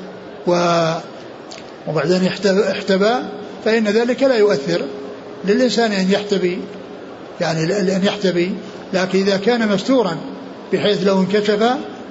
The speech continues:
عنه هذا الاحتباء فإنه تكون عورته مكتو-، م-، م-، مستورة، سواء كان عليه،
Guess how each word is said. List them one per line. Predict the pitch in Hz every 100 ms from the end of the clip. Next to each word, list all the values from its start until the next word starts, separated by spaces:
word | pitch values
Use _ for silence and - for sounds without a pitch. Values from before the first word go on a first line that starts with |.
| -
عنه | 165 196 180 180 180
هذا | 190
الاحتباء | 185 - 196 202 247 254 - - - -
فإنه | 196 202 196 208
تكون | 202 202 208
عورته | 180 196 214 214 190
مكتو-، | 185 - 190 202
م-، |
م-، | 202 196 196 196 196
مستورة، | 175 196 170 131 - - - - - -
سواء | 180 180
كان | 170 202 202 175
عليه، | 165 190 180 160 160